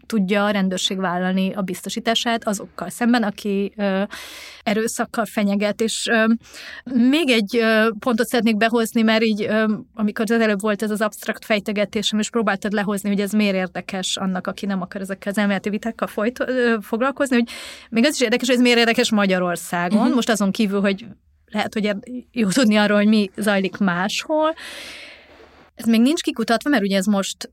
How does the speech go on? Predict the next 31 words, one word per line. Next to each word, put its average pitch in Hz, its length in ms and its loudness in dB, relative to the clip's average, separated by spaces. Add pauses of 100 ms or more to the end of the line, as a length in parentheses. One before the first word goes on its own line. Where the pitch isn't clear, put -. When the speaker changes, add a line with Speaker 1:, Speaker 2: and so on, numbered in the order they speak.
(120)
Speaker 1:
zajlik, 196 680 -2
de 247 100 2
ami 220 320 4
így 214 140 -2
szabad 233 360 0
szemmel 196 280 0
is 180 180 -2
látható, 190 600 -4
hogy 226 180 2
azok, 247 280 0
akik, 214 300 -6
ö, 196 400 0 (360)
ilyen 202 140 -2
multinacionális 196 920 0
céges 190 320 -6
kontextusban 202 720 -2
vannak, 190 600 2 (400)
azoktól 233 440 0
például 214 340 2
már 226 260 4
elvárás, 180 1040 0
ö, 196 440 0 (960)
most 214 260 -8
tényleg 196 280 2
az 190 120 0
ilyen 196 420 0 (540)
mindenféle 202 540 -2
L 202 120 2
M 196 60 4
B 196 60 2 (160)
T 214 100 -4